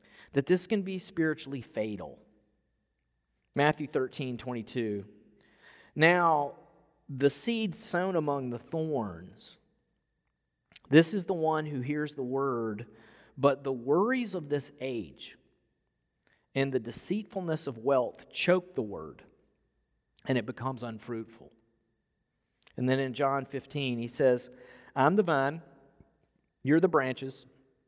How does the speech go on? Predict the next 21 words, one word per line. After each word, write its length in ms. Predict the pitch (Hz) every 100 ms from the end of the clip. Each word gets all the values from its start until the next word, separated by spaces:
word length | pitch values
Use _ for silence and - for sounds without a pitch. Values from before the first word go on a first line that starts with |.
| _ _ _ _ _ -
The 80 | 135
one 200 | 160 190
who 160 | 208
remains 340 | 170 156 170 165
in 120 | 151
me 360 | 147 135 139 120
and 80 |
I 160 | 131 143
in 80 | 143
him 200 | 147 139
will 120 | 123
produce 440 | 123 113 143 143
much 240 | 131 117 -
fruit, 320 | 175 151 127
because 400 | 139 147 135 135 - - -
you 160 | 156
can 140 | 170 143
do 120 | 135
nothing 460 | 143 208 196 143
without 460 | 139 135 151 139 -
me. 180 | 98